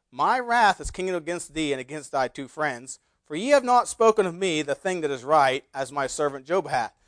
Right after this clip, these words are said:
Therefore take unto you now seven bullocks and seven rams, and go to my servant Job, and offer up for yourselves a burnt offering, and my servant Job shall pray for you."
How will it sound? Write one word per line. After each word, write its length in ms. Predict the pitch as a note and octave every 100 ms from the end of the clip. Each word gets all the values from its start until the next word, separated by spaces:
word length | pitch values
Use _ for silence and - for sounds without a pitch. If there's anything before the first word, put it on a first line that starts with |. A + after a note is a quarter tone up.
| _ _
Therefore 420 | D#3+ B3 D4+ B3+
take 260 | G3 A3 B3+
unto 140 | B3
you 160 | A3+ G#3
now 260 | F3+ E3 D#3
seven 440 | - G3+ A#3+ A#3+
bullocks 380 | G#3+ G#3 G3+ F#3+
and 100 | D#3+
seven 320 | F#3 F#3+ G3
rams, 360 | D#3 D3 D3 D3
and 80 |
go 140 | C#3 F3+
to 80 | F3
my 200 | D#3 C#3+
servant 440 | - E3 D3+ B2+
Job, 420 | D3 A3+ E3 C#3+ - _ _
and 140 | - C#3+
offer 400 | F#3 C4+ C#4 B3
up 180 | B3 -
for 80 |
yourselves 460 | G3+ F3+ - F3+ E3+
a 100 | D#3+
burnt 220 | D3+ E3+
offering, 320 | E3 D#3+ D3
and 100 | C#3+
my 220 | C#3 D#3 D3
servant 560 | - G#3 B3+ C#4+ C#4
Job 460 | F#3 A3+ A#3+ A#3+ F#3
shall 320 | - G3 F#3
pray 340 | - G#3+ A#3
for 240 | A#3 G3 F3+
you." 480 | E3 D#3 C#3 G#2+